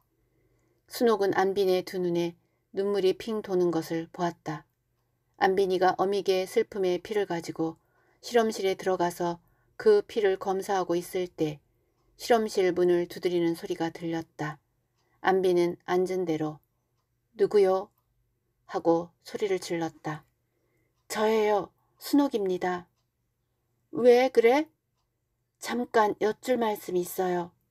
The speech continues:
순옥의 음성은 떨렸다. 안비는 문을 열었다. "선생님, 지금 제 피를 좀 빼어보세요." "피를? 왜?"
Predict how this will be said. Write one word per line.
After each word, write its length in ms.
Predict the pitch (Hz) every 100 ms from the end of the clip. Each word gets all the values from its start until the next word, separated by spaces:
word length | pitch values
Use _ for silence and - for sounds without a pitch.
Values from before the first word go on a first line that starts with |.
| _ _ _ _ _ _ _ _
순옥의 360 | - 247 220 202
음성은 500 | 190 214 190 175 170
떨렸다. 720 | 233 214 170 - 165 160 - _ _ _ _ -
안비는 500 | 202 214 202 196 185
문을 260 | 208 208
열었다. 540 | 180 175 165 - 165 - _ _ _ _ _ _
"선생님, 640 | - 233 240 247 208 - _ _ _ _
지금 300 | - 240 240
제 200 | - 220
피를 320 | - 247 240
좀 280 | 202 190 196 _ _
빼어보세요." 640 | 277 262 202 208 180 175 - _ _ _ _ _ _ _
"피를? 420 | - 294 294 349 - _ _
왜?" 340 | 247 262 180